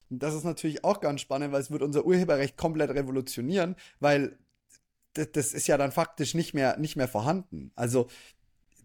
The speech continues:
die, die, und da ist die Frage, ist, wer ist eigentlich dann, äh, Urheber? Derjenige, der den Text eingegeben hat, der, der die Engine baut oder die Engine selbst? Und das finde ich tatsächlich schon eine ganz interessante,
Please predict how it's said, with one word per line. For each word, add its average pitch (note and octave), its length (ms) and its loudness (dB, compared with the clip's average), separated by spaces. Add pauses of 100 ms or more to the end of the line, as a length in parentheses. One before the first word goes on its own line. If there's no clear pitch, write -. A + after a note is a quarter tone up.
(120)
die, B2 320 2
die, A2 220 -8
und C#3+ 120 -2
da B2+ 180 0
ist C#3+ 160 -4
die C3+ 80 -2
Frage, C3 360 2
ist, - 460 -10
wer C#3 240 0
ist D3+ 100 -4
eigentlich C#3 400 -2
dann, B2+ 240 -2
äh, F#2 220 -10
Urheber? D#3+ 680 0
Derjenige, C3 400 -2
der B2 100 -2
den A#2+ 140 -6
Text A#2 280 -8
eingegeben E3+ 440 -4
hat, D3+ 160 0
der, A#2+ 100 -2
der B2 80 -2
die A#2 160 -4
Engine D#3+ 320 -4
baut D3 260 4
oder C#3+ 240 0
die B2+ 120 -4
Engine B2+ 280 -2
selbst? D#3 320 0 (260)
Und B2+ 100 -2
das E3+ 100 2
finde G3 220 -2
ich - 60 -4
tatsächlich D#3 440 -4
schon D#3 160 -2
eine D3 100 0
ganz C3+ 220 -2
interessante, C3 720 0